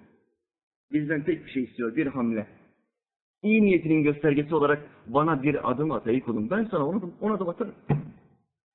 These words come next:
Bana biraz yürüyerek gel, biraz, ben sana koşarak gelirim." Allah'ımız bizden ufak bir aksiyon istiyor. İşte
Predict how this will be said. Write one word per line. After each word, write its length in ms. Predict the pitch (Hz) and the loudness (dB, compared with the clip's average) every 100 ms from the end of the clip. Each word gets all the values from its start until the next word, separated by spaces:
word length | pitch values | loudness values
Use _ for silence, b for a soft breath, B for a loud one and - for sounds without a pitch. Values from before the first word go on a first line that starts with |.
| _ _ _ _ _ _ _ _ - | _ _ _ _ _ _ _ _ 0
Bana 300 | 208 269 208 | 2 4 4
biraz 240 | 302 285 226 - | 4 2 2 -4
yürüyerek 500 | 175 226 254 190 - | 2 4 6 4 0
gel, 160 | 117 - - _ _ - | -2 -4 -10 _ _ 0
biraz, 240 | 302 165 - - _ - | 2 0 -6 -20 _ -4
ben 200 | 151 190 196 | 0 0 0
sana 200 | 165 135 | -4 -4
koşarak 420 | 131 151 - - | -4 -4 -6 -2
gelirim." 300 | 127 147 110 - - - - - _ _ _ _ _ _ _ _ _ _ - | -2 -2 -6 -8 -2 -2 -4 -20 _ _ _ _ _ _ _ _ _ _ -2
Allah'ımız 520 | 120 120 117 127 131 - - - 123 | 0 0 0 0 -2 -8 -12 -8 -4
bizden 320 | 123 135 139 | -2 0 -2
ufak 320 | 117 139 123 113 | -4 -6 -6 -4
bir 100 | 104 | -4
aksiyon 300 | - 110 104 | -4 -8 -6
istiyor. 240 | - 98 | -8 -8
İşte 340 | 107 - 151 | -6 -2 -2